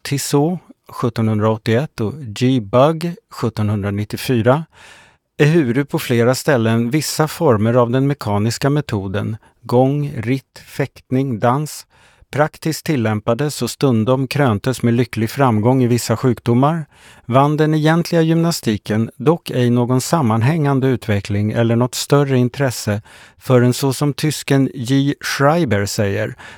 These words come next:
den snillrike icke-läkaren i Sverige skapade den moderna rörelseterapin och hans skarpsinniga lära spred sig till Tyskland,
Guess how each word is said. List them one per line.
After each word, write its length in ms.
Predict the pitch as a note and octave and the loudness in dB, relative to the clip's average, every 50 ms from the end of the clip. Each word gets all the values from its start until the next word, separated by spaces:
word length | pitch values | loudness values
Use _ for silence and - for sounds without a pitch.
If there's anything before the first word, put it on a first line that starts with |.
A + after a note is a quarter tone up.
| - _ | -18 _
den 220 | - C3 B2+ C3+ B2+ | 0 2 2 2 2
snillrike 920 | - - F3+ F3+ E3+ B2+ A2+ G#2+ G#2+ A#2 C3 C3+ C3+ - - - D3 D3 - | 0 0 2 2 4 4 4 4 4 4 2 2 0 -2 -2 0 0 2 2
icke-läkaren 960 | F3 D#3 - - _ - A#2 A2+ A#2+ B2 B2+ C3 - - - C#3 D3 C#3+ D3+ | 0 0 0 -2 _ 0 2 4 4 4 4 2 2 2 2 2 4 2 2
i 60 | D#3+ D3+ | 0 0
Sverige 640 | - - A#2+ A#2+ C3+ D#3 D#3 D3+ B2 G2+ G2 A2 - - - _ | 0 2 2 4 4 2 0 0 0 0 0 -2 -6 -12 -20 _
skapade 760 | - - - - F3 C3+ G#2 - - A#2 A#2 A#2 C#3+ D3 D#3+ - - | -12 -10 -2 2 2 2 2 0 -2 -2 0 0 0 0 -2 -4 -6
den 240 | D3 B2 B2+ B2 A#2+ | -4 -2 0 2 2
moderna 580 | A2 G#2+ A2 F#2+ A2+ B2+ C#3+ C#3+ C#3 C#3 C#3 C3 | 2 0 0 2 2 2 2 2 2 2 2 4
rörelseterapin 1200 | C3+ C#3+ C3+ A2+ G2 G2+ G#2+ G2+ - - G#2+ - - A2 G#2 G#2+ - - B2+ C3+ C#3+ C#3+ C3+ B2 | 4 4 4 4 4 2 0 0 -2 -4 -4 -2 -2 -2 -2 -2 0 0 0 2 2 0 0 -2
och 220 | - - B2 A2 | 0 0 2 2
hans 220 | G#2+ A#2 A2+ - | 2 2 0 -2
skarpsinniga 840 | - - - - D3 A#2+ - - - - D3 D3 C#3+ C#3 C3+ C3+ C3 | -4 -4 0 0 0 0 0 -4 -4 -2 0 2 2 2 2 2 2
lära 420 | C3+ C3+ C3 A2+ G#2 G2+ A2+ A#2 A#2 | 2 4 2 2 2 2 0 0 -2
spred 420 | - - - G#2 G#2+ G#2+ A2 A2 | -4 -6 -4 -2 0 0 0 -2
sig 200 | - - A#2+ A2+ | -2 -2 -2 -2
till 180 | - - A2+ - | 0 -2 -4 -2
Tyskland, 680 | - C#3 C3+ - - - - C3 A#2+ A#2+ A#2+ A#2 A#2+ | -2 -2 -4 -4 -4 -4 0 0 2 2 0 -2 -6